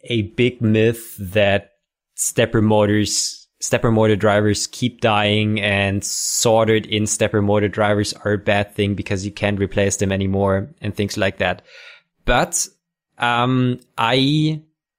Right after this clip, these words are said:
um, basically restarted my old Artillery X one and put it into, to my office for a couple of tests.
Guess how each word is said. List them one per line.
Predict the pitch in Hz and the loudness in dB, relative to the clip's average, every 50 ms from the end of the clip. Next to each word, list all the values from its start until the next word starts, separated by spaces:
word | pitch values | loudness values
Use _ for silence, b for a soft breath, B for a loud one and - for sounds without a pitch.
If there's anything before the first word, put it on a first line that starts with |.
| _ _ _ _ _ _ _ _ _ _ _ _ _ _ _ _ _ _ _ _ _ _ _ - | _ _ _ _ _ _ _ _ _ _ _ _ _ _ _ _ _ _ _ _ _ _ _ -6
um, | - 120 120 123 120 120 113 113 113 110 110 110 113 113 113 113 113 113 110 - - - _ _ _ _ _ _ _ _ _ - | -2 0 0 2 2 2 2 2 2 2 2 2 2 2 0 0 -2 -4 -8 -12 -16 -16 _ _ _ _ _ _ _ _ _ -4
basically | - 117 123 - - - 139 127 | -2 -2 -2 -2 -2 0 0 2
restarted | 107 107 127 139 - - - 123 117 117 127 131 127 123 - - | 2 2 0 0 -2 -2 0 2 2 2 2 2 0 0 0 0
my | 113 110 107 | 0 0 0
old | 90 104 113 123 117 113 | 0 0 -2 -2 -2 -4
Artillery | 110 - - - 120 113 113 113 110 113 113 113 110 110 113 107 - | -8 -8 -4 -2 0 2 2 2 4 4 4 4 2 2 0 0 -2
X | - 107 113 110 - - - - - - - - - 117 | -2 -2 -2 -2 -4 -6 -6 -6 -8 -10 -12 -10 -4 0
one | 123 131 147 151 139 | 0 2 2 2 0
and | 120 - | 0 0
put | - 131 120 | -2 -2 0
it | 123 | 0
into, | 117 113 113 110 113 - 123 - | -2 -2 -4 -6 -6 -6 -8 -8
to | - - - 113 | -8 -6 -4 -2
my | 113 110 | 0 0
office | 107 127 - - - - | 0 -2 -2 -4 -6 -2
for | - 113 | 0 0
a | 110 107 | 0 0
couple | - 117 107 107 | -2 -2 -2 -2
of | 104 - | -2 0
tests. | - 131 143 151 - - - - - | 0 -2 -2 0 -2 -4 -4 -4 -6